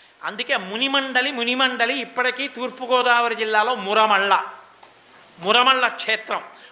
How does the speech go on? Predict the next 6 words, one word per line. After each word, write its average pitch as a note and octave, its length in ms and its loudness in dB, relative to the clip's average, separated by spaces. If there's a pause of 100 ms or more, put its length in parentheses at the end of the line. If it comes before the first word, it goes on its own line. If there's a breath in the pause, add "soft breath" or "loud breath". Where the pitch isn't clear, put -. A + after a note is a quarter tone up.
(140 loud breath)
ఒక G#3 320 4
పీఠం B3 380 2
మీదే A3 260 2
ఉంటారు A3 400 2
వీరభద్రుడు, G#3 680 2
భద్రకాళి. E3 540 -2